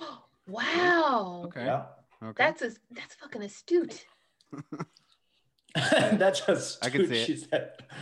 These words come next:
Speaker 3: Okay. Um, all right, let me think. Um, all right, what, what, what, do you have something off the top of your dome for people?
Speaker 1: I think Jason Sudeikis for Ryan.
Speaker 2: Oh, I
Speaker 3: Oh,
Speaker 2: like
Speaker 3: that's
Speaker 2: that.
Speaker 3: good. That, that makes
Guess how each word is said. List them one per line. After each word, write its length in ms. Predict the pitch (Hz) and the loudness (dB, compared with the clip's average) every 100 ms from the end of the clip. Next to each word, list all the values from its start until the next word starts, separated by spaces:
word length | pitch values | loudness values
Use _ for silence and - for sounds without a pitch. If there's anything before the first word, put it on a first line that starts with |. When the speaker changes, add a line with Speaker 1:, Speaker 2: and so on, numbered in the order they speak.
| - - | -16 -6
Speaker 3:
Okay. 520 | 117 117 123 104 92 - - - | -4 0 2 2 2 -4 -16 -4
Um, 480 | 113 110 104 101 - - - - _ _ _ - _ _ _ _ _ _ _ _ _ _ _ _ - | 0 2 2 -2 -8 -16 -20 -20 _ _ _ -20 _ _ _ _ _ _ _ _ _ _ _ _ -14
all 80 | 101 | -14
right, 140 | 90 | -10
let 80 | 101 | -8
me 60 | |
think. 400 | 107 117 110 104 | -6 -2 -2 -2
Um, 340 | 104 98 95 98 | -2 0 -2 -2
all 100 | 104 | -2
right, 80 | 98 | -2
what, 160 | 104 101 | -2 -2
what, 140 | 127 | -2
what, 200 | 123 123 | -2 0
do 80 | 131 | 2
you 60 | |
have 100 | 131 | 2
something 240 | 143 131 143 | 2 0 2
off 140 | 131 | 2
the 60 | 131 | 0
top 180 | 139 131 | 0 2
of 40 | |
your 100 | 135 | 2
dome 320 | 123 139 156 147 - _ _ | 0 0 0 -6 -14 _ _
for 120 | 127 | -12
people? 540 | 131 147 160 160 - - _ _ _ _ _ - _ _ _ _ - | -6 -6 -4 -6 -8 -20 _ _ _ _ _ -20 _ _ _ _ 2
Speaker 1:
I 120 | 269 | 2
think 380 | 359 381 240 - | 4 0 -2 -8
Jason 320 | 285 269 302 262 | -10 -10 -8 -8
Sudeikis 720 | 220 247 240 220 214 - - - | -2 -2 -2 -4 -6 -14 -14 -4
for 320 | 220 202 190 | 0 0 0
Ryan. 680 | 202 202 185 170 160 190 202 | 0 0 0 -4 -10 -12 -12
Speaker 2:
Oh, 360 | 98 98 - - | -12 -12 -12 -4
I 40 | |
Speaker 3:
Oh, 120 | 101 | 0
Speaker 2:
like 80 | 101 | 2
Speaker 3:
that's 180 | 107 107 | 0 -2
Speaker 2:
that. 20 | 110 | -4
Speaker 3:
good. 140 | 98 | -4
That, 360 | 107 107 104 73 | -2 -4 -4 -8
that 160 | 101 | -8
makes 140 | 98 | -8